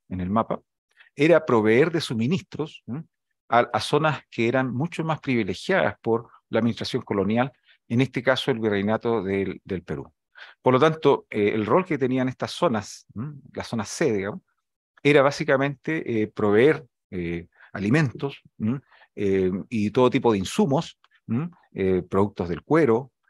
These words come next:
eh, de la ganadería, eh, para, para cuerdas, para velamen, muchas cosas que tenían que ver con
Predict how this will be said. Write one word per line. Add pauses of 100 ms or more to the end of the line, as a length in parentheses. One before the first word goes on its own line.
(120)
eh,
de
la
ganadería, (380)
eh, (160)
para,
para
cuerdas,
para
velamen, (220)
muchas
cosas
que
tenían
que
ver
con